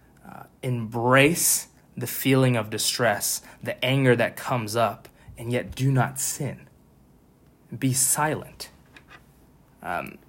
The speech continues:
David is not saying stifle, stifle those emotions, stifle those problems, and, and, and sweep them under the rug.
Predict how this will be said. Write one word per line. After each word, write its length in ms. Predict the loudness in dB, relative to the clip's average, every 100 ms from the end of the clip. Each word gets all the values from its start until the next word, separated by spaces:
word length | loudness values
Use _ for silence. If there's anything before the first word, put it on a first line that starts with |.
| 0
David 280 | 4 6 4
is 120 | 4
not 300 | 8 8 6
saying 320 | 2 2 2
stifle, 840 | 2 4 6 4 2 -2 -2 -4 -10 -20 -10
stifle 580 | -2 0 4 4 2 0
those 240 | 2 0
emotions, 500 | 0 -2 -2 -4 -6
stifle 380 | -2 0 -2 -2
those 160 | -4 -6
problems, 600 | -4 -2 -2 -4 -10 -10
and, 180 | -10 -12 -16
and, 280 | -10 -8 -8
and 100 | -4
sweep 360 | -2 2 2 2
them 140 | -4
under 300 | -4 -4 -6
the 100 | -6
rug. 380 | -6 -8 -8 -14